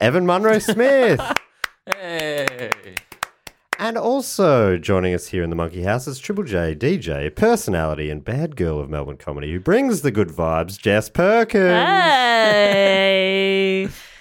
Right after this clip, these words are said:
Speaker 3: Look, it was a wordy, uh, intro.
Speaker 1: Yeah, well, you,
Speaker 3: But
Speaker 1: I,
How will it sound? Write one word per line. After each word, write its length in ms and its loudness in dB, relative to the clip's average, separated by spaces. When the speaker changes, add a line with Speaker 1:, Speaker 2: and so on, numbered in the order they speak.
Speaker 3:
Look, 160 0
it 100 2
was 160 0
a 80 4
wordy, 960 0
uh, 240 -6
intro. 480 -2
Speaker 1:
Yeah, 180 -2
well, 140 -2
you, 80 -2
Speaker 3:
But 180 2
Speaker 1:
I, 140 2